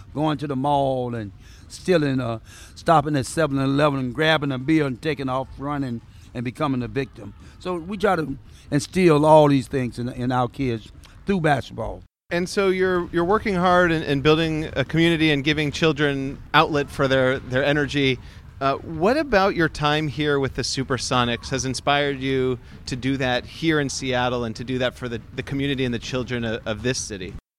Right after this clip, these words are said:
Speaker 1: Well, like I said earlier, I, I'm very partial to this town. I've been here longer than I've been any, anywhere. I'm sixty-five years old, and I've been here forty-four years. And, um, this place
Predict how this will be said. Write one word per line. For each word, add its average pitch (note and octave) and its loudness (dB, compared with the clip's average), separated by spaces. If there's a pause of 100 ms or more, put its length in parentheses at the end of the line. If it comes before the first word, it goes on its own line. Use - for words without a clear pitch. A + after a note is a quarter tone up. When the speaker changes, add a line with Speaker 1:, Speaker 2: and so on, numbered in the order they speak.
(120)
Speaker 1:
Well, E3+ 0
like F#3+ 2
I E3 4
said D3+ 2
earlier, C#3 4
I, C3 -4
I'm C3+ 0
very D#3 6
partial C#3+ 2
to G#2+ -10
this B2+ -4
town. A#2+ -2 (1120)
I've D3 4
been D#3+ 0
here D#3+ 0
longer D3+ -2
than C3 -4
I've B2+ -4
been C#3 2
any, C#3+ 2 (200)
anywhere. A#2 -4
I'm A2+ -8
sixty-five C#3 0
years B2+ 2
old, C3 2 (720)
and B2 -4
I've B2+ -2
been C#3 4
here C#3 4
forty-four C3+ 2
years. C3 -2 (840)
And, B2 4
um, A#2 0 (540)
this D#3+ 2
place C#3+ 2